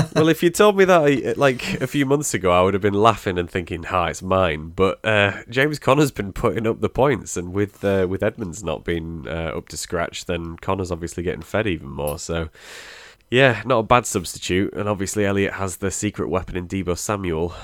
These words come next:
Speaker 2: um, who's playing against the Jacksonville Jaguars next week. So
Speaker 1: Oh, God.
Speaker 2: I'm, I'm a little, I'm a little nervous. I will not lie.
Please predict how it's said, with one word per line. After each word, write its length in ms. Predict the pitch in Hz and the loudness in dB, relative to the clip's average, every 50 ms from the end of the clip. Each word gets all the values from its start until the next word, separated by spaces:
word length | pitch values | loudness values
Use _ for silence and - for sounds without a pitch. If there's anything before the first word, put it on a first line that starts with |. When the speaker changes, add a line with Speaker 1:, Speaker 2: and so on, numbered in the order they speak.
| - - | -8 -6
Speaker 2:
um, 500 | 87 85 85 85 85 82 82 82 80 - - | -4 -2 -2 -2 -2 -4 -6 -8 -12 -10 -6
who's 180 | 92 85 - | -6 -6 -6
playing 240 | - - 90 87 87 | -4 -2 -2 -2 -2
against 240 | 85 87 85 - - | -2 -4 -6 -6 -8
the 80 | 82 | -12
Jacksonville 560 | 78 - - 82 - - - 82 82 85 80 76 | -6 -6 -6 -6 -6 -8 -10 -8 -8 -8 -8 -4
Jaguars 560 | - 107 107 104 85 - 78 73 76 71 67 | -2 -2 -2 -2 -2 -4 -6 -6 -6 -6 -8
next 240 | 67 - - - 76 | -10 -10 -10 -8 -8
week. 240 | 73 73 - - | -8 -8 -8 -10
So 180 | - - - 82 | -8 -2 -2 0
Speaker 1:
Oh, 180 | 82 80 78 - _ - | 0 0 -4 -8 _ -12
God. 260 | - - 92 - - - - - | -8 -6 -6 -6 -8 -12 -12 -6
Speaker 2:
I'm, 220 | - 87 92 90 85 - | -4 -4 -4 -4 -8 -10
I'm 240 | - 87 98 95 92 | -8 -8 -6 -4 -2
a 80 | 92 101 | -2 0
little, 400 | 110 113 90 90 98 98 92 85 - - | 2 2 2 2 0 -2 -2 -4 -6 -8
I'm 160 | - 104 113 | -2 0 2
a 20 | |
little 220 | 123 127 104 85 85 | 4 4 2 0 0
nervous. 500 | 85 85 85 87 85 101 101 - - - | -2 -2 -2 0 0 -2 -4 -4 -4 -4
I 60 | 90 | -2
will 200 | 87 90 92 92 | -2 -2 -2 -2
not 220 | 92 92 - - | -2 -2 -2 -2
lie. 360 | 87 92 90 92 92 104 110 | 0 2 2 2 2 0 -2